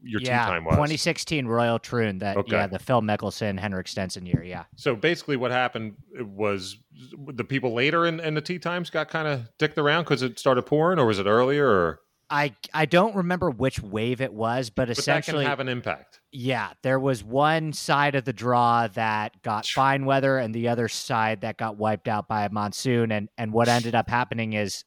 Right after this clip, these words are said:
Speaker 2: uh, the two players that were in the correct draw, which was Phil and Henrik, they finished eleven strokes ahead of, of anyone else because
Speaker 1: Wow,
Speaker 2: half
Speaker 1: Jesus.
Speaker 2: the field was just wiped out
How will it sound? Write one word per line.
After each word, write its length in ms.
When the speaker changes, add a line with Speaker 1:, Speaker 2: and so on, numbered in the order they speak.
Speaker 2:
uh, 300
the 160
two 260
players 480
that 180
were 200
in 280
the 120
correct 460
draw, 240
which 240
was 100
Phil 360
and 120
Henrik, 380
they 160
finished 460
eleven 540
strokes 460
ahead 340
of, 160
of 140
anyone 400
else 240
because 300
Speaker 1:
Wow, 20
Speaker 2:
half 240
Speaker 1:
Jesus. 260
Speaker 2:
the 60
field 260
was 180
just 300
wiped 320
out 340